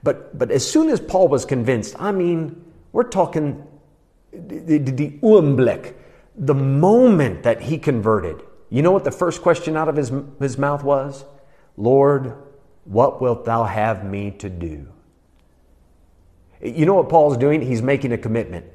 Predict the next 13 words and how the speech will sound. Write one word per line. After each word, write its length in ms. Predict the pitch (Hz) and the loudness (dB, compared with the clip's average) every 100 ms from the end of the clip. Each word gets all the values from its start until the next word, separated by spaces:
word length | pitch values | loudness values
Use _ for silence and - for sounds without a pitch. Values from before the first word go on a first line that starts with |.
| - - - - | -20 -20 -20 -10
He, 100 | 139 | -8
it's, 280 | 139 170 170 | 2 2 2
it's 160 | 165 - | -4 -2
kinda 240 | 214 196 | 0 2
like 160 | 170 151 | 0 -2
the 60 | |
prophet 320 | - 147 127 | 0 2 2
Isaiah. 400 | 127 107 117 85 - - | -2 0 -2 -4 -8 -18
"Here 260 | - 190 202 | -2 0 2
am 100 | 185 | 0
I, 540 | 165 113 92 95 107 - - - - - | -2 -2 -6 -8 -10 -16 -20 -20 -20 -20
send 440 | - 127 110 101 | -8 -4 -2 -2
me." 380 | 101 92 78 | -4 -6 -10